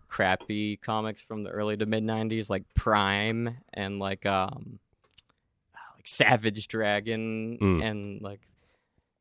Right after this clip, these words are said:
Speaker 1: then there's all the ones that were squads, like X-Men. They were always, like, angsty teenagers. I think it was called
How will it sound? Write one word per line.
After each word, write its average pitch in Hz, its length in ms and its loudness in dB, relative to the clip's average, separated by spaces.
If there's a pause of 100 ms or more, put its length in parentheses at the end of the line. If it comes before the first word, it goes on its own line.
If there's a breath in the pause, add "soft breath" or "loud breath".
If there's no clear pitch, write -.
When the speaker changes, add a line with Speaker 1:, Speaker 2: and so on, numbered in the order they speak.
Speaker 1:
then 123 260 4
there's 127 240 2
all 113 140 4
the 104 100 0
ones 101 200 -2
that 98 120 0
were 113 80 -6
squads, 98 480 -2
like 104 160 -2
X-Men. 110 540 -2
They 104 80 2
were 107 100 4
always, 104 280 6
like, 98 160 -4
angsty 101 440 -8
teenagers. 110 760 -6
I 131 80 -4
think 196 140 2
it - 20 4
was 165 80 2
called 139 180 2